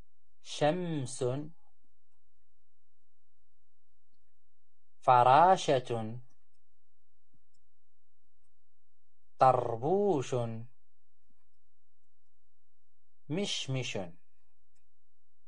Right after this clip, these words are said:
جيد. إذن يكتب حرف الشين في أول كلمة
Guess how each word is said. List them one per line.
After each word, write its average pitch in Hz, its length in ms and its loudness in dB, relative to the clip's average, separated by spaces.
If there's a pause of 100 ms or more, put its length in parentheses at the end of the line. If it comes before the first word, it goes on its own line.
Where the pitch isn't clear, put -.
(1080)
جيد. 104 520 -2 (520)
إذن 139 420 0 (840)
يكتب 120 720 0 (220)
حرف - 440 6
الشين - 540 -2 (380)
في 127 220 -2
أول 131 600 6
كلمة 175 680 2